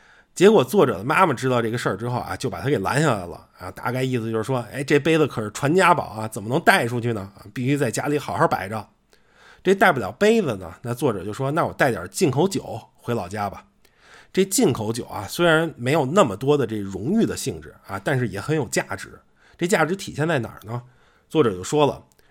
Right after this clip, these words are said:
对于他们这些干部来说啊，进口酒就几乎等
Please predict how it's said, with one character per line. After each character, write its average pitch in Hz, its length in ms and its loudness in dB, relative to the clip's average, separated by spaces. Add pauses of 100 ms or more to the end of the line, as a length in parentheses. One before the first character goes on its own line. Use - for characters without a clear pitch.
(420)
对 190 140 6
于 202 80 6
他 202 180 2
们 185 80 0
这 131 80 0
些 147 100 0
干 170 240 2
部 82 100 -8
来 82 160 -12
说 117 160 -6
啊， - 160 -12 (140)
进 190 280 0
口 98 220 -10
酒 - 280 -12 (140)
就 139 140 -2
几 190 280 -4
乎 196 200 -2
等 - 220 -8